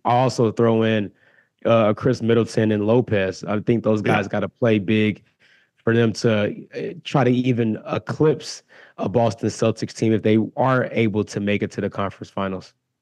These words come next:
Speaker 2: Yeah. Well, props to Toby for nailing that. And, and because his credibility gets a boost for his logic on that one, uh, we're gonna go to the credibility pick.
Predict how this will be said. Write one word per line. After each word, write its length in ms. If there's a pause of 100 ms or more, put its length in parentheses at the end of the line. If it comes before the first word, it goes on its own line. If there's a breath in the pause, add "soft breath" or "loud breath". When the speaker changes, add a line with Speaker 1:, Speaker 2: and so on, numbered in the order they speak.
Speaker 2:
Yeah. 100 (180)
Well, 180
props 340
to 100
Toby 640
for 220
nailing 380
that. 340
And, 200
and 460
because 600
his 240
credibility 600
gets 200
a 40
boost 520 (280 loud breath)
for 140
his 220
logic 420
on 160
that 260
one, 320 (300 loud breath)
uh, 340
we're 100
gonna 120
go 160
to 60
the 80
credibility 540
pick. 460